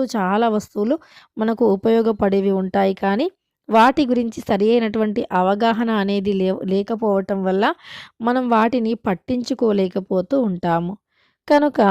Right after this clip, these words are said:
ఈరోజు మనం చూసుకున్నట్లయితే ఈ యొక్క శక్తివంతమైన అమావాస్య, జ్యేష్ఠ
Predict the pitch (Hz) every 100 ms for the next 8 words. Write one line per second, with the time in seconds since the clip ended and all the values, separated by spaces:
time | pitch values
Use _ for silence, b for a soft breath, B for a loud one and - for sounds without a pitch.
0 | 294 - 262 269 277 285 262 262 240 226
1 | - 220 214 202 208 208 285 - 226 208
2 | 240 262 233 190 - 208 208 196 202 196
3 | 220 214 190 190 185 180 180 - 185 180
4 | b b b b - 202 240 226 -